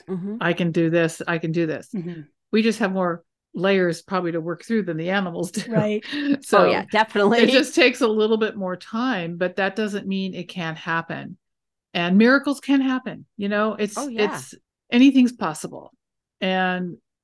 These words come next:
Speaker 2: in this work, it's just, there, there's always just, you never know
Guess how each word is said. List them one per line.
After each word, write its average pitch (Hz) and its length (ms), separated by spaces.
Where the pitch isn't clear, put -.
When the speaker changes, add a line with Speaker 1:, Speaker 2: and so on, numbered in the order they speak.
Speaker 2:
in 220 160
this 247 240
work, 240 340
it's 190 140
just, - 240
there, 208 260
there's 214 200
always 233 400
just, 214 240
you 233 160
never 208 220
know 120 260